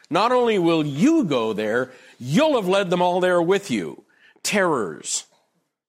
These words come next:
Night terrors. Anfechtungen. Um, so this linguistic squeezing of the f-, prepositional phrases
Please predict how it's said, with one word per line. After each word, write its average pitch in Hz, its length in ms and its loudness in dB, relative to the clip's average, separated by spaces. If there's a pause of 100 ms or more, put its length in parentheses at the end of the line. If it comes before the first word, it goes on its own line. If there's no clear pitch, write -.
(560)
Night 156 420 -2
terrors. 92 840 -4
Anfechtungen. 104 1120 -6 (1000)
Um, 127 480 -2 (240)
so 170 240 0
this 226 300 -2
linguistic 180 880 -4
squeezing 151 1120 -4 (600)
of 143 560 -2 (400)
the 135 160 -4
f-, - 340 -12
prepositional 170 680 -2
phrases 139 840 -4